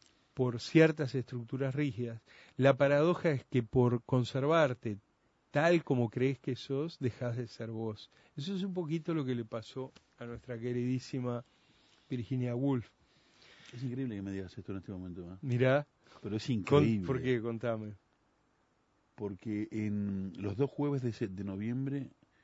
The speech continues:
Speaker 2: ju-, con el trío y con músico, con una nueva orquesta, digamos, una nueva banda, ¿no? Orquesta es un término, pero más auspicioso, pero con una nueva banda, vamos a presentar Sandón Becandamba en el Teatro del Centro,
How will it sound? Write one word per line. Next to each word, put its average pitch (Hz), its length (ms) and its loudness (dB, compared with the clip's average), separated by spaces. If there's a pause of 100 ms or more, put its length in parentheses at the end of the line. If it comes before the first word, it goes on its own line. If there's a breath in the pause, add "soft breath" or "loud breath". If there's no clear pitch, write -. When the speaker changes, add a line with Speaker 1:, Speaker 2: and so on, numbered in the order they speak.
(760)
Speaker 2:
ju-, 101 140 -6
con 98 160 -2
el 98 160 -2
trío 117 460 -2
y 95 120 -6
con 90 460 -6
músico, 98 480 -8
con 95 100 -4
una 110 300 -2 (100)
nueva 104 340 0
orquesta, 95 580 -6
digamos, 87 340 -6
una 95 120 -6
nueva 92 200 -6
banda, 87 400 -8
¿no? 85 120 -10
Orquesta 85 380 -12
es 85 120 -12
un 87 60 -10
término, 85 300 -4
pero 82 240 -6 (680 soft breath)
más 95 180 -4
auspicioso, 90 640 -4
pero 85 260 -6
con 85 140 -6
una 98 100 -4
nueva 110 140 -2
banda, 113 260 -2
vamos 113 320 -2
a 104 40 -2
presentar 92 300 -4
Sandón 101 400 -6
Becandamba 87 580 -8
en 85 80 -10
el 82 80 -12
Teatro 87 280 -12
del 82 100 -10
Centro, 92 500 -10